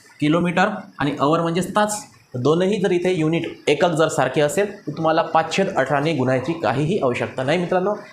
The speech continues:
सरळ सरळ तुम्हाला दोनशे पंचवीस भागेला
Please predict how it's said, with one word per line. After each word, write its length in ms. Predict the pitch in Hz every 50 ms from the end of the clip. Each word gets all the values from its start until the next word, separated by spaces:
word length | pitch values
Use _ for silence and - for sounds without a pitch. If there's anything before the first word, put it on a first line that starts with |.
| - - -
सरळ 200 | 180 196 196 190
सरळ 200 | 185 165 156 156
तुम्हाला 360 | 143 147 143 135 143 151 160 160 - - - - -
दोनशे 340 | 127 147 165 180 180 180 208
पंचवीस 520 | 202 190 175 170 170 170 185 185 151 123 113
भागेला 420 | 117 117 120 120 127 135 156 180